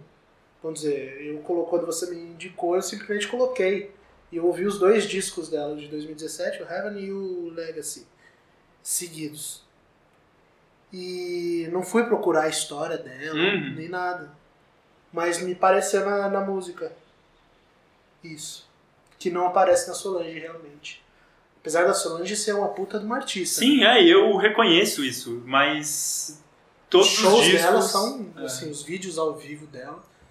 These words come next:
Speaker 1: são espetáculos à parte, inclusive.
Speaker 2: Sem dúvida,
Speaker 1: É.
Speaker 2: sem dúvida.
Speaker 1: Mas eu sei do que você tá falando.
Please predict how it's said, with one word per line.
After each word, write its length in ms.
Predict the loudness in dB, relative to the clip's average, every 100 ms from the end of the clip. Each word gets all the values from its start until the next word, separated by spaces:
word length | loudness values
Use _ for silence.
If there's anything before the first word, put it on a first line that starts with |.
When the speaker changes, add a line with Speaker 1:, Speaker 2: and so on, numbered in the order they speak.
| _ _ -16
Speaker 1:
são 360 | -14 -12 -14 -14 -14 -14 -18 _ _ _ _ _
espetáculos 840 | -10 -4 -6 0 0 0 -2 -8
à 60 | -10
parte, 460 | -8 -8 -8 -14
inclusive. 380 | -20 -20 -18 -8
Speaker 2:
Sem 180 | -6 -6
dúvida, 300 | -10 -16 -20 -18
Speaker 1:
É. 120 | -18 -20 _
Speaker 2:
sem 220 | -20 -20
dúvida. 200 | -20 -20 -20 -16
Speaker 1:
Mas 300 | -12 -10 -10
eu 80 | -10
sei 220 | -8 -10
do 80 | -10
que 60 |
você 80 | -14
tá 120 | -16
falando. 340 | -18 -20 -20